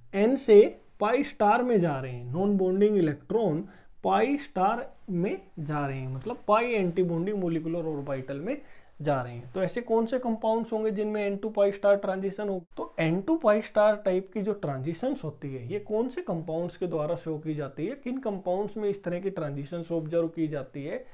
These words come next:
तो ऐसे कंपाउंड्स जिनके अंदर हेटेरो एटम और कार्बन के बीच में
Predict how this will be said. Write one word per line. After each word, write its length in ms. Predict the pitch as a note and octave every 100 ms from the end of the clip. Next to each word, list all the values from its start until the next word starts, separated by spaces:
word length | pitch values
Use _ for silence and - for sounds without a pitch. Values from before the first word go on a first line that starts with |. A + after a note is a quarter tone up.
| - - -
तो 140 | C4 -
ऐसे 280 | D#3+ - E4+
कंपाउंड्स 680 | - D#3 C3 C3 D3 D#3+ -
जिनके 400 | C3 F3+ A3 C4
अंदर 360 | C4+ D3 C3 C3 - - - -
हेटेरो 340 | C#3 F3 B3+ B3+
एटम 420 | E3+ E3+ G3 G#3+ - G3+
और 140 | G3
कार्बन 420 | E3+ D#3+ E3 G3+
के 140 | A3+ G#3+
बीच 260 | D3+ C3 C#3
में 200 | G#3